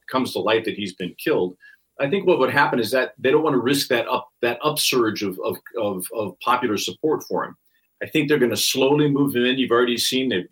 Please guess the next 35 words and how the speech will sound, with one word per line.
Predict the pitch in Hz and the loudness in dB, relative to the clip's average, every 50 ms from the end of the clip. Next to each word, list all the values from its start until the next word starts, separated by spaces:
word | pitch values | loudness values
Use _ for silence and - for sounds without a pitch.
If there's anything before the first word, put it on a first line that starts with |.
| - | -2
they've | 98 92 90 87 | -2 -2 -2 0
raided | 92 107 117 120 117 110 | 0 0 2 2 2 0
his | 104 - | 0 -2
apartment. | 101 90 - - 120 127 127 120 123 107 - | -4 -8 -4 -2 -2 -2 0 -2 -4 -4 -2
They've | 113 107 - - | -4 -6 -4 -6
found | 104 104 104 104 104 | -4 -4 -4 -2 -2
all | 101 101 | -2 -2
these, | 101 101 92 87 - _ | -2 -4 -6 -8 -10 _
you | 90 92 92 90 | -6 -4 -2 -2
know, | 90 85 - - - | -2 -4 -6 -4 -2
billions | 107 104 110 110 - 92 | -2 -2 -2 -2 -4 -6
of | 90 - | -8 -4
dollars | 123 120 120 117 117 113 104 95 92 | -2 0 2 2 2 2 0 0 -4
and | 92 90 87 - - - - - _ - | -4 -6 -6 -8 -14 -20 -20 -18 _ 0
rubles | 110 123 120 117 117 113 113 | 0 0 2 4 2 2 2
and | 123 104 | 0 0
stuff. | - - 139 127 120 - | 0 2 2 2 2 2
They're | - 160 185 | 2 2 2
gonna | 226 226 202 165 - - _ _ - | 2 2 0 0 -2 -6 _ _ -2
try | - 156 156 | 2 4 4
to | 151 143 | 4 2
paint | 139 143 147 147 135 | 2 0 0 2 2
him | 135 123 | 2 0
as | 107 98 | 0 -2
corrupt. | - - 113 113 113 127 151 147 - - _ _ _ _ _ - | 0 2 4 4 4 4 2 -2 -8 -16 _ _ _ _ _ -10
I | 117 113 | -4 -2
think | 143 143 139 | -2 -2 0
he's | 131 117 104 | -2 -2 0
gonna | 127 120 113 | 0 0 0
end | 95 113 113 117 | 0 0 2 2
up | 117 110 - | 2 2 2
in | 107 95 | 0 -2
a | 90 | -2
prison | - _ 123 131 123 120 139 143 139 | -2 _ 2 2 2 2 0 0 2
someplace | - 151 143 143 143 147 135 143 143 - | 2 2 0 2 0 2 0 0 0 -2